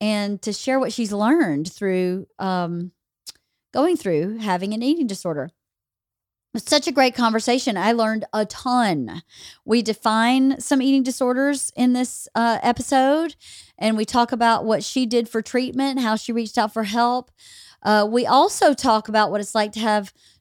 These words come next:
Drew as a dad and how that has affected her, uh, in life. Bert comes in for a little bit, and we talk about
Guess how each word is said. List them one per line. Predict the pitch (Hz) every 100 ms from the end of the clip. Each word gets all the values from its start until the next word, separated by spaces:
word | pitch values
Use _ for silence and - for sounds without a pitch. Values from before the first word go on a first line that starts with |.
| -
Drew | 226 226
as | 214
a | 220
dad | 202 214 220 247 285
and | 233 208
how | 214 202
that | 202 202
has | 226 202
affected | 196 - 196 - 220
her, | 226 226 240 - _ _ _ _
uh, | 214 214 -
in | 233 220
life. | 208 240 339 415 -
Bert | 180 214 233
comes | - 269 240
in | 254 254
for | -
a | 254
little | 240 247
bit, | 240 262 311
and | - 214
we | 208
talk | - 208 -
about | 208 202 208 208 -